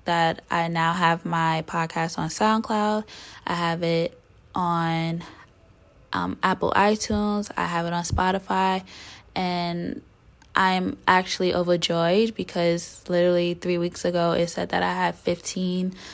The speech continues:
um, people who listened. So I should have been motivated to keep going, but it's just more of the timing of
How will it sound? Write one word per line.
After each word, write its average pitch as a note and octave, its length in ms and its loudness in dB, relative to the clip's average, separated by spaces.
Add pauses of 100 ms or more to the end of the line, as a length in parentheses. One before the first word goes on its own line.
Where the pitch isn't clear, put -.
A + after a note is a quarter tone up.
(680)
um, F3+ 840 -6
people F#3+ 340 2
who F#3 280 2
listened. F#3+ 600 2
So F3 560 2
I E3+ 140 2
should E3+ 180 -2
have F3 80 0
been E3+ 140 2
motivated E3 480 0
to - 80 -6
keep E3+ 180 -4
going, E3 460 0
but D#3 340 0 (400)
it's F3 140 0
just E3+ 260 -4
more E3+ 220 0
of D#3+ 80 -6
the E3 80 0
timing E3+ 520 -4
of E3 600 -6